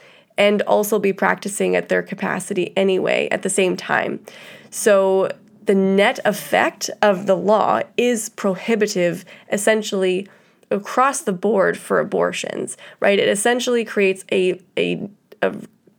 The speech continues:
ban on abortions, a, a total, a total ban.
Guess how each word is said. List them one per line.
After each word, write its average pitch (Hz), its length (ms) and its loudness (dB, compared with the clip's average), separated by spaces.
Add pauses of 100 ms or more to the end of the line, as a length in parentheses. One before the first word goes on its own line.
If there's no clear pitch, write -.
ban 208 440 2
on 220 180 0
abortions, 180 840 -2 (680)
a, 127 180 0 (600)
a - 360 0
total, 202 420 -4
a 208 80 0
total 214 280 2
ban. - 280 -6